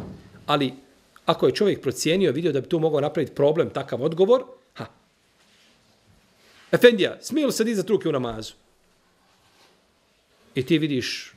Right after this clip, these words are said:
ha, sjede ljudi naoštreni, svi gledaju te. Ti kažeš, ima, slušajte,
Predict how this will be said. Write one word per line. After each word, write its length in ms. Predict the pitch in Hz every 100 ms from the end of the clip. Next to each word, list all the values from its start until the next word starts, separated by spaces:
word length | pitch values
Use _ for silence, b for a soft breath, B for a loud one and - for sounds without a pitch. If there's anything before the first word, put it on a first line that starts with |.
| _ _ _ -
ha, 200 | 131 104
sjede 340 | - 147 143 120
ljudi 220 | 135 120
naoštreni, 600 | 135 143 - - 135 120
svi 440 | - 151 147 131 B B B B B
gledaju 440 | 131 160 147 143
te. 340 | 135 139 123 123 b b b b _ _ _ _ _ _ _ _ _
Ti 100 | 131
kažeš, 200 | 147 127
ima, 120 | 139
slušajte, 480 | - - - 113 -